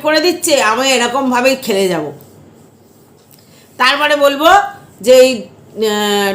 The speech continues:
টিনাকে, মানে, আমি ওকে নিয়ে ভিডিও করে ওর চ্যানেল গ্রো করিয়েছি, একে নিয়ে ভিডিও করে ওর চ্যানেল গ্রো করিয়েছি।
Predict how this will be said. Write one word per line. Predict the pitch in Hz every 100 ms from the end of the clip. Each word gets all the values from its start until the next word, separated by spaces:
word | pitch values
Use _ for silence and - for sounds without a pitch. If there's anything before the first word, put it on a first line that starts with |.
| 190
টিনাকে, | 277 285 285 285 277 262
মানে, | 247 240 247
আমি | 233 254 254 247 220 -
ওকে | 240 240 240 262
নিয়ে | 262 247
ভিডিও | 233 226 254
করে | 247 247 240
ওর | 233 220
চ্যানেল | 233 220 233 214
গ্রো | 226 220
করিয়েছি, | 226 240 233 226 240 233 - - -
একে | 220 233
নিয়ে | 262 262 254
ভিডিও | 240 226 240
করে | 240 240
ওর | 226 233
চ্যানেল | 240 220 233 208
গ্রো | 208 220
করিয়েছি। | 220 226 220 214 220 214